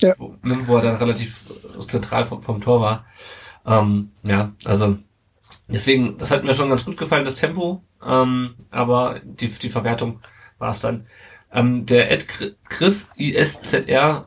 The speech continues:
Speaker 2: hat geschrieben, „Verdient gewonnen, gute Ansätze gezeigt. Hoffentlich fängt Sascha bald an zu knipsen.“ Yannick, wie fandst du Kalajdzic in dem Spiel?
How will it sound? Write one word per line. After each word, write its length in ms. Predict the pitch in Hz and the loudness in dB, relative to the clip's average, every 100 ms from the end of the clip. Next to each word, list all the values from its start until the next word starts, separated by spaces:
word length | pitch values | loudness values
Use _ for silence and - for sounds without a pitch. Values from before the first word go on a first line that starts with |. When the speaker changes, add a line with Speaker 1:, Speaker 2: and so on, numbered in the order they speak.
| - | -10
Speaker 2:
hat 220 | 123 - | -10 -8
geschrieben, 400 | 131 - 131 127 | -8 -2 -2 -2
„Verdient 320 | 120 120 151 | -2 -2 -2
gewonnen, 320 | 123 123 147 143 | -2 0 0 -2
gute 180 | 135 | -2
Ansätze 360 | - 151 160 - | -2 -2 -6 -8
gezeigt. 340 | - 139 139 - - - - | 0 0 0 -8 -20 -20 -12
Hoffentlich 540 | - 135 151 127 143 143 | -4 -2 -2 -4 -4 -6
fängt 380 | - 127 123 - | 0 0 2 0
Sascha 260 | 127 135 | 0 2
bald 240 | 113 120 - | 2 2 2
an 140 | 117 | -2
zu 120 | 123 | -4
knipsen.“ 500 | - 123 - 110 101 _ - - | -2 -2 0 -4 -6 _ -20 -4
Yannick, 320 | 120 120 113 | 2 4 2
wie 80 | 120 | 2
fandst 240 | 131 131 | 0 0
du 80 | 131 | 0
Kalajdzic 460 | 110 117 - 113 - | 0 0 0 -6 -4
in 100 | 110 | -2
dem 100 | 107 | -2
Spiel? 320 | - 117 | -2 -2